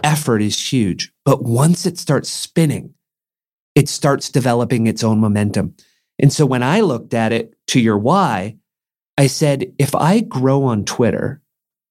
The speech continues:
the guests that I get on the podcast, I'll be able to reach out to more influential guests because I'll be able to say, like, I'm gonna promote it to more than just my mom and my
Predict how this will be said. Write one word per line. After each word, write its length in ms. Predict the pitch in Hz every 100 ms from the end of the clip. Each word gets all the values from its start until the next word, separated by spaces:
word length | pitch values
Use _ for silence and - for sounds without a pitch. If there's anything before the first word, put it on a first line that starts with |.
| _ _ _
the 80 | 131
guests 440 | 113 135 156 - -
that 140 | 147
I 100 | 127
get 180 | 117 123
on 140 | 110
the 80 | 95
podcast, 920 | - 196 247 - 76 76 - - - _ _ _ _ _ _
I'll 100 | 135
be 200 | 131 151
able 200 | 175 170
to 160 | - 151
reach 340 | 131 139 139
out 220 | 131 123 -
to 100 | 127
more 240 | 120 117
influential 680 | 113 110 117 104 101 - 80
guests 420 | 58 - - - _ _ _ _ _ -
because 180 | 131
I'll 80 | 127
be 100 | 120
able 120 | 123
to 100 | 117
say, 440 | 110 120 110 104 -
like, 180 | 113 110
I'm 120 | 110
gonna 140 | 107 98
promote 320 | 107 104 104
it 120 | -
to 80 | -
more 200 | 107 104
than 160 | 101 98
just 220 | 98 -
my 100 | 101
mom 300 | 95 98 98
and 120 | 95
my 320 | 98 95 101